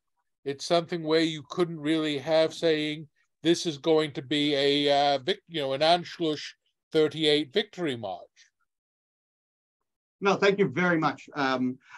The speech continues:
Speaker 2: I, I, I, of course, would also include, uh, Professor Miranda's,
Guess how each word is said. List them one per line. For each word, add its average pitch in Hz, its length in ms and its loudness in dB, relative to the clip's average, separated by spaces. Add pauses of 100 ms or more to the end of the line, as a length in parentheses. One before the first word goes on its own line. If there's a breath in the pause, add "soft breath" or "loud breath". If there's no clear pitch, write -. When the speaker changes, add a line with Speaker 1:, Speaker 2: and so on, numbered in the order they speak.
Speaker 2:
I, 180 200 4
I, 180 140 2
I, 185 180 4
of 190 120 2
course, 180 200 -2
would 156 100 -4
also 165 260 2
include, 147 540 2
uh, 135 120 -4
Professor 151 360 -6
Miranda's, 139 760 0